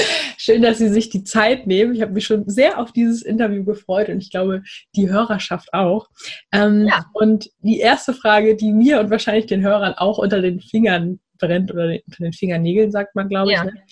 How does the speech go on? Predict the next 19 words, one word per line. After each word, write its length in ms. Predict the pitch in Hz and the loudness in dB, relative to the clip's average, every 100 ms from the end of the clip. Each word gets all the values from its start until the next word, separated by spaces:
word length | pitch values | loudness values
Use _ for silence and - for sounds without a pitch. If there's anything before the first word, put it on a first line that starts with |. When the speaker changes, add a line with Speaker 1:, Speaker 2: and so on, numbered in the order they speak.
| - - _ | -20 -20 _
Speaker 1:
Wie 320 | - 254 311 - | -2 0 0 0
wird 240 | 190 190 | -4 -2
man 180 | 196 196 | -2 0
denn 160 | 185 180 | 0 0
eigentlich 580 | 165 185 - 185 185 - | 0 0 -2 -4 -6 -14
Sexologin? 960 | - - 170 - 170 160 160 - 165 170 - - | -14 -10 -10 -8 -6 -4 -6 -8 -10 -10 -6 0
<laughs> 580 | 277 302 269 262 - _ _ _ - 247 - - - | 2 4 4 2 -2 _ _ _ -4 -4 -6 -20 -8
Speaker 2:
Ja, 400 | 214 349 226 - | 0 2 4 2
also 220 | 240 247 | -2 0
das 320 | 254 262 - | -4 -4 -6
Studium 480 | - 320 370 370 330 | -4 -2 -2 -2 -2
der 140 | 294 269 | -2 -2
Sexologie, 960 | 302 302 - 269 254 254 277 269 285 480 440 - | -4 -6 -8 -6 -6 -6 -8 -6 -4 -4 -4 -2
ähm, 580 | 247 247 247 254 254 254 254 | -2 -2 -2 -2 -2 -2 -2
schwebte 340 | - 285 339 330 | -2 -2 -4 -2
mir 160 | 302 311 | -2 0
schon 240 | 302 277 | -2 0
lange 320 | 277 311 359 | 0 0 -4
vor. 380 | 339 - 320 | -8 -2 2